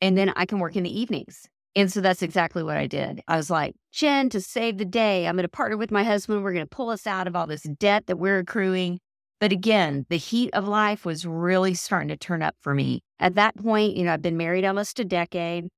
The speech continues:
got the kids on the ground, the heat of life is turning up. And so that's what I did, is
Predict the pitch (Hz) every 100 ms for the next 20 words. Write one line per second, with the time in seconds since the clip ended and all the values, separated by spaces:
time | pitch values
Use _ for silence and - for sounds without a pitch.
0 | _ 160 - - 202 185 208 202 196 185
1 | 180 175 170 165 139 170 214 165 - 156
2 | 156 160 156 143 135 - 160 139 135 -
3 | - _ _ _ 170 170 160 147 190 160
4 | 156 151 - _ 208 - 226 170 151 151
5 | 139 160 143